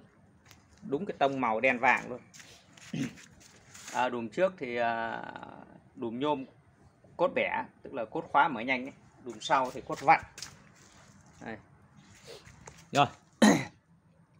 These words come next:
À, đi vào chi tiết nhá. Sườn thì còn rất mới như thế này ở đây. Đấy, mình quay bây giờ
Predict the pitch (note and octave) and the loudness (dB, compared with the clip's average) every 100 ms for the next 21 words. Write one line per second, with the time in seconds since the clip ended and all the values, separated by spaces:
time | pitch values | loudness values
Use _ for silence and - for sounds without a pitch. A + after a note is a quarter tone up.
0 | - A2 G#2+ A2 A#2+ A#2+ A#2 C3 E3+ F3 | -16 -10 -8 -4 0 2 2 0 2 2
1 | F3 E3 - - - - - - - _ | 2 0 -6 -20 -20 -20 -20 -20 -20 _
2 | - C#3+ B2+ A2+ A2 G#2 A2 - A2+ A2 | -2 4 4 4 -2 -4 -6 -6 -4 0
3 | E3+ E3 F3 F#3+ D3+ C#3+ C#3+ A#2+ G#2+ G2 | 4 6 6 4 -2 -2 2 2 2 -2
4 | A#2 - - - _ - _ _ _ - | -2 -4 -12 -20 _ -20 _ _ _ -20
5 | _ _ - - - - - - A#2+ B2+ | _ _ -20 -20 -20 -20 -20 -10 -8 -8
6 | - - _ _ - A2+ G#2 A2+ A#2 A2+ | -12 -20 _ _ -14 -14 -8 -4 -4 -4
7 | G#2+ | -6